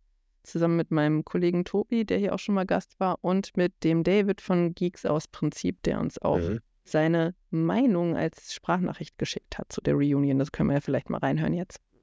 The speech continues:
Speaker 2: Das ist für eine coole, also ehrlich, besseren Übergang kann man nicht machen. Nebenbei jemand, der
Speaker 1: <laughs>
Speaker 2: sich gerade fragt, was Pommesgabel ist,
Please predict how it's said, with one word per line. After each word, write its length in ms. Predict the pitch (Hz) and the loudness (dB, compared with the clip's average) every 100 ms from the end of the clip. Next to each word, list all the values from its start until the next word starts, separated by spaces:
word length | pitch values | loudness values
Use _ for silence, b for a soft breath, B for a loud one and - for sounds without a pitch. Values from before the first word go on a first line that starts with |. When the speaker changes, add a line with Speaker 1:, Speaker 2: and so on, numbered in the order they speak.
| _ | _
Speaker 2:
Das 120 | - - | -16 -10
ist 100 | - | -2
für 80 | |
eine 160 | 92 85 | 0 0
coole, 420 | - - 127 113 - | -2 -2 2 2 2
also 240 | 82 80 - | -4 -6 -4
ehrlich, 360 | 95 90 90 - | 0 0 -2 -10
besseren 500 | - 101 107 98 95 | -4 0 2 2 0
Übergang 420 | 104 95 82 85 | 2 0 0 -4
kann 140 | - 87 | 0 0
man 140 | 82 | 0
nicht 140 | 80 | -2
machen. 220 | 80 82 107 | -6 -2 2
Nebenbei 300 | 147 117 104 | 4 4 4
jemand, 360 | 101 120 95 | 4 4 4
der 200 | 95 92 | 4 2
Speaker 1:
<laughs> 40 | 98 | 0
Speaker 2:
sich 220 | 90 - | -4 -4
gerade 260 | - 98 | 0 0
fragt, 340 | - - 87 - | 0 -2 -2 0
was 140 | 87 | -4
Pommesgabel 600 | - 127 101 90 90 85 | -2 0 0 0 0 0
ist, 220 | 87 110 | 0 -2